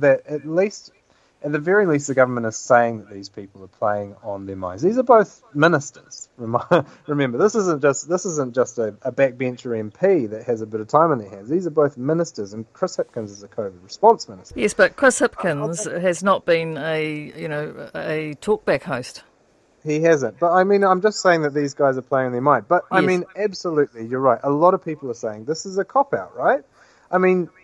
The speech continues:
Speaker 1: this is a government <laughs> that, that, that, that's blaming the media for what, what its decisions are when it controls every single lever of power.
Speaker 2: So, so who do you believe?
Speaker 1: I thought that I would host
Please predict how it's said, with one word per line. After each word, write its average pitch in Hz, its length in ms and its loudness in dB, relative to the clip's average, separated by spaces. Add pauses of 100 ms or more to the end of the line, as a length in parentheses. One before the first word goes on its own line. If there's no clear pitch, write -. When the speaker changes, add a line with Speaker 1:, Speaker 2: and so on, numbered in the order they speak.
(100)
Speaker 1:
this 180 380 2
is 214 120 -2
a 202 60 2
government 123 440 0
<laughs> - 640 -4
that, 156 340 2
that, 151 240 0 (140)
that, 156 300 2
that's 147 320 -4
blaming 165 420 2
the 147 60 -2
media 143 540 -2
for 135 160 -6
what, 131 420 0
what 143 220 0
its 135 100 -10
decisions 151 520 -2
are 113 240 -8
when 165 160 -2
it 165 80 -4
controls 165 500 2
every 165 320 -2
single 135 580 0 (300)
lever 127 440 -4
of 107 140 -12
power. - 300 -4 (840)
Speaker 2:
So, 165 240 -6
so 160 200 -2
who 190 200 0
do 175 100 -4
you 165 100 -2
believe? 135 440 -4 (640)
Speaker 1:
I 156 140 6
thought 185 300 -2
that 175 80 4
I 156 200 8
would 156 140 0
host - 640 0